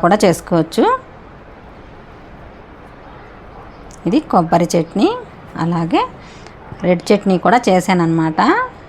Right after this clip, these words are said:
దోశ మీద వేసుకోవడానికి. చక్కగా వచ్చాయండి దోశలు అయితే. తప్పకుండా ట్రై చేయండి మీరు కూడా, హెల్త్కి కూడా మంచిదే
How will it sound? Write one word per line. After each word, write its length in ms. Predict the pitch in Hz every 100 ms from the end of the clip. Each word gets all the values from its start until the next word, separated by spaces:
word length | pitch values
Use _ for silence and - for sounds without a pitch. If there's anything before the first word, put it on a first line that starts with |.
| - 165 170
దోశ 180 | 175 175 190
మీద 120 | 180 175
వేసుకోవడానికి. 760 | 165 156 - 165 165 160 165 277 427 466 - - - - - - - - - - - - - - - - - - - - -
చక్కగా 340 | 180 - 247 233
వచ్చాయండి 500 | 180 208 190 180 190 175
దోశలు 300 | 175 175 180
అయితే. 240 | 170 - 349 508 - - - - - - - - - - - - - - - - 202
తప్పకుండా 440 | 180 208 233 226 214
ట్రై 140 | 196 202 240
చేయండి 340 | 214 190 196 190
మీరు 160 | 190 190
కూడా, 180 | 185 202 349 -
హెల్త్కి 340 | 196 196 226 -
కూడా 140 | 220 208
మంచిదే 360 | 185 175 - 190